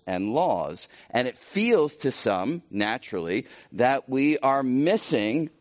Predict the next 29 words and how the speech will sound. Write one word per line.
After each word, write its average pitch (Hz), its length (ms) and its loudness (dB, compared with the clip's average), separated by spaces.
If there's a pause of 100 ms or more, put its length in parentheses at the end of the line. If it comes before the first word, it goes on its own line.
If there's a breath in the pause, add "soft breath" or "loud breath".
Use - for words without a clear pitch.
the 117 80 2
very 131 400 0
qualities 151 1080 2 (200 loud breath)
that 123 180 4
you 147 220 2
are 147 160 2
hungering 147 640 0
for 139 280 0
an 131 80 -2
explanation 151 720 -2
of, 85 240 -8
you 104 60 0
know, 101 160 -2 (240 loud breath)
consciousness 123 800 -4
and 98 160 -2
our 104 220 0 (260 loud breath)
inner 143 240 2
emotions 143 760 -2
and, 104 280 0
and, 117 200 0
and 120 280 -2
the 117 100 2
qualities 151 800 0
that 123 240 2
make 117 240 -2
us 131 160 -2
who 120 180 -4
we 135 180 0
are. 160 440 -2